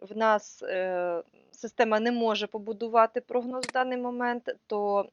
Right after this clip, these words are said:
інформація про це з'являється на екрані. Всі цільові, е, показники повинні мати тип дата. Тобто нам потрібно видалити, м, користувачів, і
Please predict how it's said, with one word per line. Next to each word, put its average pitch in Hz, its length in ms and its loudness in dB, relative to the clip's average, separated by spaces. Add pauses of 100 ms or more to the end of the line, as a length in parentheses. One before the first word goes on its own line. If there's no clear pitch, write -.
інформація 220 640 0
про - 140 -10
це - 280 0
з'являється 262 500 0
на 196 160 -4
екрані. - 480 -4 (380)
Всі 269 220 -2
цільові, 208 540 -4
е, 180 440 -2
показники 220 520 -2 (540)
повинні 226 380 0
мати 208 320 -2
тип 311 400 -2
дата. 180 560 4 (340)
Тобто 233 220 -4
нам 302 180 6
потрібно 226 480 -6 (200)
видалити, 185 880 0 (160)
м, 170 240 -18 (1040)
користувачів, 240 640 2 (1300)
і 302 460 4